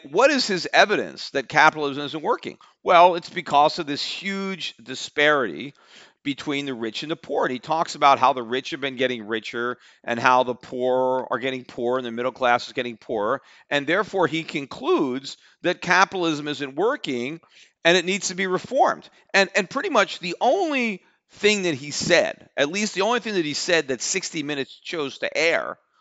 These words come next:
was he said that he thought rich people should pay higher taxes, that the solution to the problem,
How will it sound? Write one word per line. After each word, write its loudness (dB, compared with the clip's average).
was 4
he -2
said 4
that 4
he -2
thought 4
rich -6
people -2
should -4
pay 4
higher 6
taxes, 0
that -2
the -4
solution -4
to -6
the -6
problem, 0